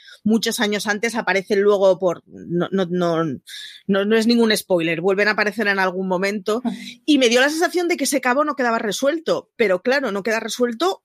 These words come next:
Speaker 1: o yo no me acuerdo. Quiero
Speaker 2: A mí,
Speaker 1: decir, es que
Speaker 2: sí.
Speaker 1: me, me he visto una serie que tiene muchísimos giros en muy poco tiempo.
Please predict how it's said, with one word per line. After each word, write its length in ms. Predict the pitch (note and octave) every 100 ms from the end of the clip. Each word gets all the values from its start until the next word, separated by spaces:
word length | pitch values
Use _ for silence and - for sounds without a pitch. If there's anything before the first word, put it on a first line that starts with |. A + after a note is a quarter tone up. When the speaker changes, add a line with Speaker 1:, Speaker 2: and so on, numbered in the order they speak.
| -
Speaker 1:
o 160 | F3+
yo 140 | D#3+ E3+
no 100 | E4+
me 80 | G3+
acuerdo. 600 | - C#4 G4+ C#4+ - _ _ _ - - - -
Quiero 160 | C4+
Speaker 2:
A 40 | B3
mí, 60 |
Speaker 1:
decir, 360 | B3 B3+ G#3 -
es 160 | B3+ B3
que 100 | F#4+
Speaker 2:
sí. 40 |
Speaker 1:
me, 140 | E4+ D4
me 140 | C4+ C4+
he 40 |
visto 220 | D4 D#4+
una 180 | G4 E4
serie 320 | D4+ F4 D#4+
que 100 | A#3+ F#3
tiene 380 | C#4+ C#4+ E3 - - - _
muchísimos 800 | - C#4+ B3+ - E4+ G4 F4 D#4 -
giros 600 | D#4 E4+ D4 G4 - - - - _ _ _ _ _ -
en 120 | E3+
muy 160 | E3 F3+
poco 180 | D#4 E3+
tiempo. 420 | G3 B3+ A2